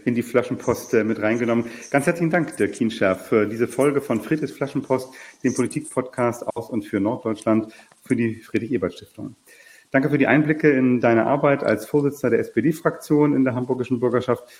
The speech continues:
und danke für das Gespräch zu den drei zentralen Zukunftsthemen unserer Stadt, Mobilität, Klimaschutz und Wohnen. Ich wünsche dir und der ganzen Fraktion viel Erfolg bei der Zukunftsgestaltung und natürlich jetzt auch erstmal einen schönen Sommer.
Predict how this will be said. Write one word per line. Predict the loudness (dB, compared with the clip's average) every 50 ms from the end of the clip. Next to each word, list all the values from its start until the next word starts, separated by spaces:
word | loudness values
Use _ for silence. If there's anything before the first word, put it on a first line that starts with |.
| -20 _ _ _
und | -2 0 2
danke | 2 0 0 -2 -2
für | 0 0
das | 0 0 0 -2
Gespräch | -8 -6 0 0 0 0 -2
zu | -4 0 2
den | 4 4 4 2 -2 -8 -18 -20 _ _
drei | _ 2 2 2
zentralen | 2 0 -2 -2 0 0 0 0 0
Zukunftsthemen | -2 -2 0 0 0 0 -4 -8 0 2 4 4 6 4
unserer | 4 2 2 2 0 0
Stadt, | 0 0 -2 -2 -2 -4 -8
Mobilität, | -6 -6 -4 -4 -4 -4 0 0 0 0 0 -2
Klimaschutz | 0 2 2 2 0 -2 -6 -6 -8 -8 -10
und | -8 -6 -6 -4 -2
Wohnen. | 0 2 4 4 4 2 0 -12 -20 -20 -20 -20 -20 _ _
Ich | _
wünsche | -2 0 2 4 2 2 2 -2 -6
dir | -8 0 2 4 4 4 4
und | 2 0 0 0
der | 0 0
ganzen | 2 0 0 -2 -6 -6
Fraktion | -8 -12 -12 -4 0 2 4 4 4 2
viel | 0 0 0
Erfolg | 0 2 2 4 4 4 4 0 -8 -2
bei | 0 2 2
der | 2 0 -2
Zukunftsgestaltung | -6 -6 -4 -2 -4 -4 -4 -8 -8 -8 -8 -6 _ 2 2 2 2 0 -2
und | -2 -4 -4 -8 -18 -20 _ -8 -6
natürlich | -6 -6 -2 0 2 2 2 2 0
jetzt | -6 -6 -4 -6
auch | -6 -6 -6
erstmal | -10 -12 -6 _ -4 -4
einen | -4
schönen | -4 -4 -2 -2 -2
Sommer. | -4 -6 -6 -6 -8 -10